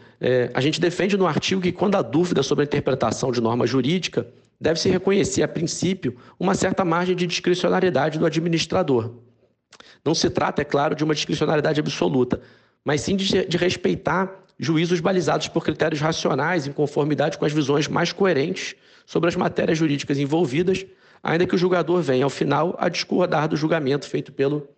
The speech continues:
administrador. E essa conclusão, vale dizer, também tá em linha com o direito comparado. Na nossa pesquisa, a gente encontrou quem defenda que, quando o direito é incerto, deve ser aplicada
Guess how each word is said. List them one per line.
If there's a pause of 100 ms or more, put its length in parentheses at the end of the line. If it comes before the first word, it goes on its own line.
(360)
administrador. (1700)
E
essa
conclusão,
vale
dizer,
também
tá
em
linha (260)
com
o
direito
comparado. (480)
Na
nossa
pesquisa,
a
gente
encontrou
quem
defenda
que,
quando
o
direito
é
incerto, (300)
deve
ser
aplicada